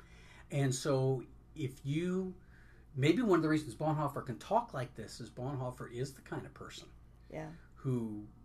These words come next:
Speaker 1: is able to be cr-, self-critical and, and change his mind about things.
Speaker 2: Well, and his, you know, we,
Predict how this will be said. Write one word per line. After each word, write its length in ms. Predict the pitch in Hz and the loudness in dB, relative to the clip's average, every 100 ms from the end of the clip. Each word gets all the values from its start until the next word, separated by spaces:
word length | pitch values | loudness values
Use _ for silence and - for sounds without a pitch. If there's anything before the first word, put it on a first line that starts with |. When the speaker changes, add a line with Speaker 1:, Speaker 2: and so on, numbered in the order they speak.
| - - | -20 -16
Speaker 1:
is 440 | 123 117 104 - - | -8 -6 -6 -10 -10
able 300 | 151 139 143 | -2 -2 -2
to 120 | 131 127 | -8 -8
be 180 | 113 | -10
cr-, 300 | 107 - - 135 139 | -10 -14 -12 -12 -12
self-critical 840 | - - 196 - - 101 - - - - - - - - - | -8 0 0 0 -8 -8 -12 -18 -20 -20 -20 -20 -20 -20 -12
and, 440 | 139 123 110 101 98 - | -6 -4 -6 -10 -14 -16
and 160 | 120 98 | -12 -8
change 240 | 127 110 | -6 -6
his 80 | 95 | -6
mind 220 | 98 101 | -10 -10
about 220 | 95 82 - | -10 -12 -14
things. 300 | 95 87 - - - - | -16 -18 -20 -20 -16 0
Speaker 2:
Well, 300 | 202 202 185 | 4 6 4
and 160 | 175 | 2
his, 320 | 170 185 160 - | 4 4 2 -2
you 120 | 190 | 0
know, 120 | 175 | 2
we, 220 | 156 170 | 2 0